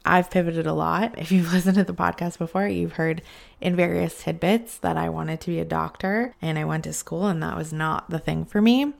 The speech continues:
Taking P R, working in different roles, working for myself, all of those pieces have been pivots that I've had in my own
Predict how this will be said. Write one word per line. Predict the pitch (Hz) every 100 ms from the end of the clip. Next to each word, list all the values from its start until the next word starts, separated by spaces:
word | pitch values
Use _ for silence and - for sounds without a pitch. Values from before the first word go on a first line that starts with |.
| _
Taking | - 170 160 160
P | 156 170
R, | 170 190 180
working | 175 160 160
in | 160
different | 160 156 165
roles, | - 190 190 185
working | 175 165 160 160
for | 160
myself, | 160 156 - 170 170 -
all | 170 165
of | 165
those | 175 165
pieces | - 165 160 151 151 156 -
have | 170
been | 165 165
pivots | 156 160 160 - -
that | 80
I've | 80 151
had | 160 78
in | - 165
my | 156 151
own | 156 156 156 156